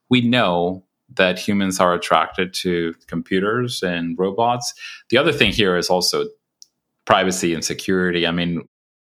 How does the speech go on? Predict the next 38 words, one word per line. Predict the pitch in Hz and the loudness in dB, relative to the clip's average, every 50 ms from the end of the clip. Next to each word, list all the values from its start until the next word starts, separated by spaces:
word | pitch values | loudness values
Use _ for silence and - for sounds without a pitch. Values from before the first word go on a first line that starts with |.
| _ _ _ | _ _ _
the | - - 95 | -4 -2 2
last | 98 104 104 101 - - - | 2 2 2 2 0 -6 -2
ten | - 123 104 101 | 0 2 2 2
years, | 107 110 113 104 92 82 - | 2 2 2 2 2 0 0
we've | 90 90 87 - | -2 -2 0 -2
seen | - - 98 92 87 80 78 78 78 - - _ _ | -4 -2 -2 -2 -2 -2 -4 -6 -6 -8 -12 _ _
just | - - 92 85 80 - - - | -8 -4 -4 -4 -4 -6 -2 0
the, | 87 82 78 - - _ _ _ _ _ _ _ _ _ | 0 0 0 -2 -6 _ _ _ _ _ _ _ _ _
what | _ 190 180 185 | _ 0 2 2
can | - 95 92 | 0 0 0
happen | 92 - 104 92 - - 98 95 90 | 2 2 2 2 2 0 0 0 0
when | 87 92 87 85 85 85 85 85 85 85 85 87 - _ _ _ _ - - | 0 0 0 0 -2 -2 -2 -2 -4 -4 -6 -10 -16 _ _ _ _ -6 -4
companies | 95 95 92 95 101 92 87 82 87 | -2 -2 0 0 -2 -2 -2 -2 -2
go | 90 92 90 | -2 0 0
rampant | 87 85 90 87 85 85 87 - 101 101 98 92 | 0 -2 -2 -2 -2 -2 -4 -4 -4 -4 -2 -2
in | 95 90 | -2 -2
their | 85 87 85 | -2 -2 -2
use | 85 87 87 87 90 90 - - | -2 -2 -2 -2 -2 -4 -2 -2
of | 90 85 85 85 82 87 85 92 | 0 0 0 -2 -4 -6 -8 -4
your | 87 85 87 | -4 -2 -2
data. | 80 - 82 82 87 98 107 117 120 | -2 -2 -2 0 0 0 0 0 0
So | - - - 95 90 | -2 0 0 0 0
if | 87 87 90 | 0 0 -2
you're | 98 107 | -4 0
gonna | 110 117 110 104 | 0 0 -2 0
be | 104 104 | -2 -2
disclosing | 92 95 87 - - - 98 95 101 98 - - 98 90 87 87 87 82 - - - - - _ _ _ | -2 -2 -6 -6 -4 -2 -2 -2 0 -2 -2 -2 -2 -2 -2 -2 -4 -6 -8 -12 -16 -18 -20 _ _ _
your | - 92 85 - - - | -2 -2 -2 -4 -8 -10
true | - - - - 127 123 117 110 | -8 -8 -4 -2 0 0 0 0
self, | - - 135 123 117 104 95 92 - - _ _ _ _ _ _ _ _ _ _ _ _ | 0 0 2 2 2 2 0 -2 -4 -10 _ _ _ _ _ _ _ _ _ _ _ _
although | - 117 113 123 | 2 4 4 4
let | 120 123 131 135 | 4 4 2 2
me | 143 | 0
stop | 131 - 131 117 | 2 2 2 2
there | 110 98 90 | 4 0 0
for | - - 90 | 2 2 2
a | 85 | 2
moment. | 87 87 85 85 85 - - | 2 0 -2 -2 -4 -6 -8